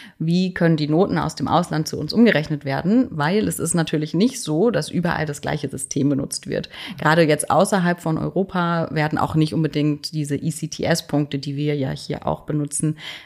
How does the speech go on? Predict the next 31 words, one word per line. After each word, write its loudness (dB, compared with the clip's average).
ähm, 4
angewandt, 6
sondern 4
die 0
haben 2
ganz 0
andere 4
Bewertungssysteme. 0
Und 4
da 6
muss 4
man 4
natürlich 2
auch 2
erstmal 0
durchschauen. 2
Keine 0
Sorge, 4
das 2
müssen 0
jetzt -2
aber 0
nicht -4
die -6
Studierenden, 2
die -2
ins -4
Ausland 0
gehen, -2
selber 4
machen, 2